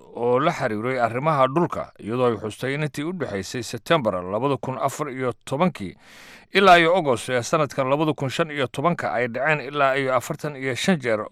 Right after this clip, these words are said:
oo la isku dhacay. Waxaanay arrintaasi warbixintu ay u aaneysay kororka la xiriira qiimaha dhulka, taasi oo keentay in dadku ay isku qabqabsadaan.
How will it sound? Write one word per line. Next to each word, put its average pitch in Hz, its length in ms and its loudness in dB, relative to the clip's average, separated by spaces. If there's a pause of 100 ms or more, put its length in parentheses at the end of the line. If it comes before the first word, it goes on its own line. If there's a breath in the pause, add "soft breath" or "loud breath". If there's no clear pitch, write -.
oo 135 120 2
la 131 100 2
isku 127 200 -6
dhacay. 87 280 -4 (320)
Waxaanay 139 560 4 (140)
arrintaasi 131 640 2
warbixintu 127 640 -2
ay 135 120 4
u 190 160 0
aaneysay 120 580 0 (220)
kororka 151 440 4
la 165 140 -2
xiriira 113 480 -2 (100)
qiimaha 139 440 0
dhulka, 151 360 -2
taasi 107 360 -2
oo 180 140 0
keentay 104 480 -4 (300 soft breath)
in 151 160 -2
dadku 156 400 -2
ay 120 160 2
isku 117 220 -4
qabqabsadaan. 120 720 2